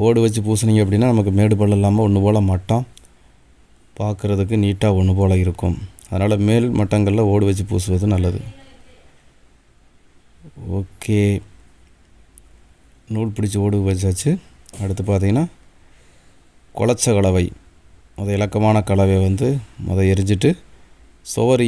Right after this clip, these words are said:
ஈரம் இழுத்துச்சு அப்படின்னா அடுத்து பொட்டு கலவை ஏத்தலாம், இல்லைன்னா குழச்ச கலவை வச்சு ஃபினிஷிங் பண்ணலாம். இப்போ ஃபினிஷிங் பண்ணிட்டு மேலே சிமெண்ட் பால், இந்த மாதிரி சில்லறை வேலைகளுக்கெல்லாம் வந்து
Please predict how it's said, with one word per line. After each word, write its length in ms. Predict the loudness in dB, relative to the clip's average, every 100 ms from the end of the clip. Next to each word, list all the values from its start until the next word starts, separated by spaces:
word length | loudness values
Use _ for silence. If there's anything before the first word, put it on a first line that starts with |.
| 2
ஈரம் 220 | 2 4
இழுத்துச்சு 360 | 2 0 -2 -2
அப்படின்னா 320 | 0 0 0 -2
அடுத்து 180 | -4 -4
பொட்டு 160 | -2 0 0
கலவை 180 | 2 0
ஏத்தலாம், 340 | 0 -2 -2 -2
இல்லைன்னா 240 | 0 0 -4 -12 -20 -20 -20 -20 -20 -20 -4
குழச்ச 220 | -2 0 2
கலவை 140 | 2 2
வச்சு 180 | 0 -2
ஃபினிஷிங் 340 | 0 -2 -2 -2
பண்ணலாம். 280 | 0 -4 -8 -20 -20 -20 -20 -20 _ _ _ _
இப்போ 200 | -12 -12 -4
ஃபினிஷிங் 420 | -2 -2 -2 0
பண்ணிட்டு 340 | 0 0 -2 -2 0
மேலே 160 | 0 0
சிமெண்ட் 240 | 0 -2 0
பால், 180 | 0 0 -2 -20 -20 -20 -20 -20 -20 -20 -20 -20 -20 -14 -6
இந்த 120 | 0 2
மாதிரி 160 | 2 0
சில்லறை 240 | 2 2 2
வேலைகளுக்கெல்லாம் 520 | 2 0 0 -2 0
வந்து 160 | -2